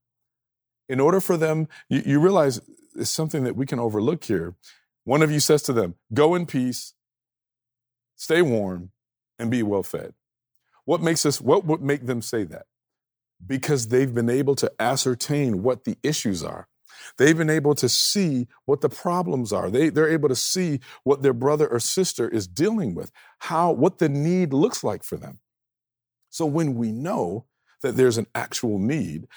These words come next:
and we can identify where those needs are, we have a duty to act, period. It's not enough. And this is interesting too. We don't have to pray about acting.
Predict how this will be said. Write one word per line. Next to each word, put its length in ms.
and 160
we 100
can 160
identify 680
where 260
those 260
needs 300
are, 340
we 220
have 260
a 160
duty 640
to 380
act, 520
period. 500
It's 120
not 160
enough. 260
And 120
this 160
is 100
interesting 440
too. 300
We 120
don't 140
have 140
to 80
pray 320
about 280
acting. 460